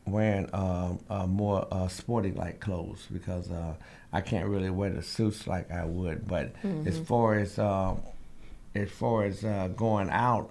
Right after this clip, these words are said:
Speaker 1: if I was gonna go out to a club or something, I would definitely want to have something made up, something real nice, so when I walk in there, everybody know who I am.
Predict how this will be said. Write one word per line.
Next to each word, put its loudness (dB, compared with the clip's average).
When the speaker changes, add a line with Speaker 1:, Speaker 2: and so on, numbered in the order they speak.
Speaker 1:
if -4
I 4
was 0
gonna 2
go 0
out -2
to -2
a -4
club 2
or -6
something, -4
I 2
would 0
definitely 2
want -2
to -2
have -2
something -2
made 0
up, -4
something -4
real 2
nice, 0
so -2
when 4
I 4
walk 2
in 6
there, 2
everybody 2
know 2
who 0
I 0
am. 2